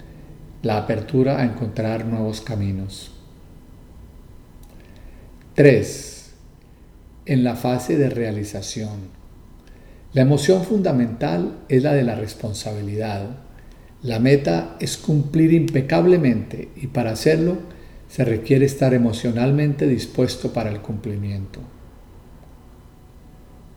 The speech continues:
Cuatro, en la fase de evaluación.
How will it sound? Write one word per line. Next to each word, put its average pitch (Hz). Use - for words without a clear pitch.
Cuatro, 110
en 127
la 123
fase 139
de 131
evaluación. 101